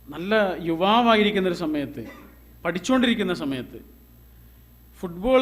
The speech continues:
കളിക്കിടയിൽ പിന്നെ പരസ്പരം ഒരു കളിക്കാരനോട് കൂട്ടിമുട്ടിയിട്ട് തലക്ക് മാരകമായ മുറിവേറ്റ് മരിച്ചുപോയി. നമ്മുടെ പ്രസ്ഥാനത്തിലൊക്കെ പ്രവർത്തകനായിരുന്ന, നല്ല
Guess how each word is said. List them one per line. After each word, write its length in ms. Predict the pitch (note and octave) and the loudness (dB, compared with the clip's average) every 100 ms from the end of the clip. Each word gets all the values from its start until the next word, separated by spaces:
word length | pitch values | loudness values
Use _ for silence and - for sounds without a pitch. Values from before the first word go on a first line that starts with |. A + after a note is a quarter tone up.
| B3+ | 4
കളിക്കിടയിൽ 560 | G#3 G#3+ G#3 F3+ E3+ D#3+ D3+ - - - - - - - - - - - - - - - - - | 2 2 0 0 -2 -2 -4 -8 -20 -20 -20 -20 -20 -20 -20 -20 -20 -20 -20 -20 -20 -20 -20 -16
പിന്നെ 280 | C#3+ C3+ B2+ A#2+ A#2+ A#2+ - - - - - - - C#3+ | -12 -10 -10 -12 -14 -20 -20 -20 -20 -20 -20 -20 -14 -8
പരസ്പരം 460 | D#3+ D#3+ G3+ F3+ E3+ | -8 -4 -2 -2 -2
ഒരു 80 | F3 F3 | -4 -2
കളിക്കാരനോട് 540 | E3 F3+ F#3 F3 E3+ E3 | -2 0 0 0 -2 -4
കൂട്ടിമുട്ടിയിട്ട് 640 | E3 D#3+ F3 D3 D#3 C#3+ C#3 C#3 - - - _ - | -8 -4 -6 -4 -8 -6 -8 -10 -18 -20 -20 _ -10
തലക്ക് 280 | D3+ E3 G3 | -8 -6 -4
മാരകമായ 500 | E3+ E3+ E3+ E3+ D#3 D3+ C#3+ | -2 -2 -2 -2 -2 -2 -2
മുറിവേറ്റ് 520 | C#3 D3 C#3+ C#3+ C3+ B2 D3+ - - - - - - - A#2+ | -4 -4 -4 -6 -10 -10 -14 -20 -20 -20 -20 -20 -20 -20 -16
മരിച്ചുപോയി. 480 | C3+ C3 D3 A2+ F#2+ - - - - - - _ - | -14 -12 -12 -12 -12 -18 -20 -20 -20 -20 -20 _ -20
നമ്മുടെ 200 | - D#3 E3+ | -10 -8 -8
പ്രസ്ഥാനത്തിലൊക്കെ 680 | E3+ - F#3+ G3 G3 F3+ F3+ | -8 -4 -4 -2 -6 -6 -4
പ്രവർത്തകനായിരുന്ന, 840 | F3+ F3 F3 F#3 F3 E3 D#3+ D#3+ D#3+ D#3+ - - - - - - | -4 -4 -4 -4 -2 -2 -4 -4 -6 -8 -18 -20 -20 -20 -20 -12
നല്ല 140 | E3+ | -8